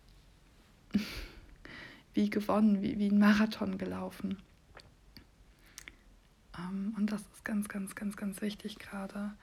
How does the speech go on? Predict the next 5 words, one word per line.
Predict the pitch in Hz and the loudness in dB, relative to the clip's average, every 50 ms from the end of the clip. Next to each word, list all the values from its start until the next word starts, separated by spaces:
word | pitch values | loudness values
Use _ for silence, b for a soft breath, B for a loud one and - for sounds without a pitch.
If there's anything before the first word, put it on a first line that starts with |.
| B B B B B B B B B B _ - | B B B B B B B B B B _ -2
Und | 226 208 208 208 208 | 0 2 4 4 2
gleichzeitig | 208 202 202 208 208 - - - 226 220 220 220 - - 226 214 - | 2 0 0 -2 -4 -4 -4 -4 -2 -2 -2 -2 -2 -4 -4 -4 -6
kam | - - 220 220 214 214 214 214 | -6 -6 -4 -2 -2 0 0 0
die | 214 208 | -2 -2
Botschaft, | 208 - 208 208 214 - - - 214 214 - - - - | -4 -4 -4 -4 -4 -4 -4 -4 -4 -8 -10 -12 -14 -16